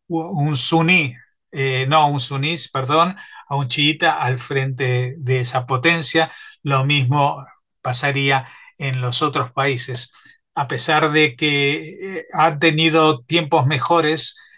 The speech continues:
estos tiempos mejores de, de influencia iraní en la zona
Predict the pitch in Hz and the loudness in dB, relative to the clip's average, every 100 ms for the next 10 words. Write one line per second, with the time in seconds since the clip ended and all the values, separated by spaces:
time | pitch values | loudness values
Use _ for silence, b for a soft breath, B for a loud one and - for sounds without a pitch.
0 | B - 147 131 139 147 143 - - - | B -10 -6 -4 0 2 2 0 -2 -2
1 | 160 151 156 147 143 - 143 135 131 123 | -4 -2 0 0 0 -2 -4 -4 -4 0
2 | 160 151 143 123 139 131 123 135 127 B | 0 2 2 2 2 0 -2 -6 -10 B
3 | B - 143 135 123 131 143 143 151 143 | B -6 0 0 2 2 2 2 0 2
4 | 139 139 147 139 120 160 147 143 | 2 0 0 0 0 0 0 -2